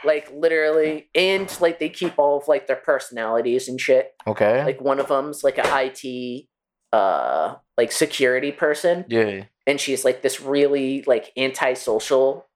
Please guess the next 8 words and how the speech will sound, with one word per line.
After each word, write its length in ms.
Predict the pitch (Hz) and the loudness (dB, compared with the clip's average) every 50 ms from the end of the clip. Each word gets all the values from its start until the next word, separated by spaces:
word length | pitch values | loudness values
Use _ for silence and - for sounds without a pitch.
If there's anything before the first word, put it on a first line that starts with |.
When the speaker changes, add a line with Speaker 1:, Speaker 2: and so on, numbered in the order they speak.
| _ _ _ - | _ _ _ -10
Speaker 1:
deviant. 500 | 110 107 107 - 139 143 147 151 165 - _ _ - | -8 -8 -4 0 2 2 2 2 -2 -10 _ _ -2
Speaker 2:
Mm. 400 | 127 147 147 135 127 113 101 - - - - - - - - - - - _ _ - - 113 | -2 0 2 2 0 0 -2 -2 -4 -6 -18 -20 -16 -16 -16 -16 -16 -20 _ _ -6 0 2
Speaker 1:
Uh, 320 | 113 110 104 98 92 98 | 2 4 4 2 0 0
think, 320 | - - 214 220 214 - 220 | -2 0 0 0 0 2 2
like, 300 | 208 190 - - _ - | 0 0 0 -6 _ -12
Coomer, 480 | - - - 180 180 190 214 220 226 190 | -8 0 2 2 2 4 2 2 0 0
but 180 | 180 156 - - | -2 -4 -4 -6
female. 500 | - 139 131 110 90 76 73 67 - | -8 -8 -6 -6 -8 -8 -10 -12 -16